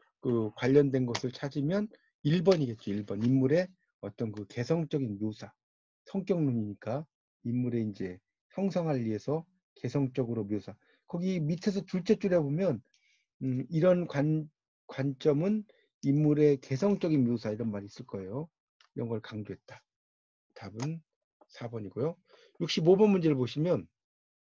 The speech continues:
김시습의 어떤 고소설 작품에 대한 것이냐 이렇게 나왔죠. 양생과 죽은 처녀 하면 볼 것도 없죠. 만복사 저폭입니다.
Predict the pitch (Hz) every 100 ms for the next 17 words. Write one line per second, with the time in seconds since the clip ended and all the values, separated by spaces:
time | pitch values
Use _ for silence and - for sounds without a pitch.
0 | _ _ _ - - _ - 175 185 202
1 | 196 185 170 151 143 151 _ 196 190 175
2 | - 151 165 147 156 143 127 _ _ -
3 | 135 - 151 139 139 131 110 135 120 117
4 | 117 107 - 180 - - _ - 135 165
5 | 202 226 214 202 175 156 170 160 185 196
6 | 180 175 127 139 180 165 143 - 135 110
7 | 135 151 - 170 165 _ _ - 120 -
8 | 147 139 107 95 92